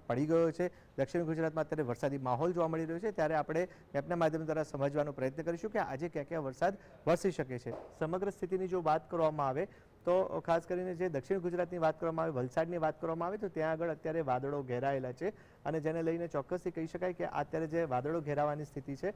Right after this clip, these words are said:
જેને લઈને કહી શકાય કે વલસાડમાં, અ, ભારે વરસાદ પડે તેવી સ્થિતિ નિર્માણ પામી છે.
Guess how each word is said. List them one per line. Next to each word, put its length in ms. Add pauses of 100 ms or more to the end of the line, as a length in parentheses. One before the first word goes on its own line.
(300)
જેને 180
લઈને 240
કહી 140
શકાય 220
કે 120
વલસાડમાં, 720
અ, 140
ભારે 240
વરસાદ 320
પડે 180
તેવી 180
સ્થિતિ 300
નિર્માણ 300
પામી 260
છે. 160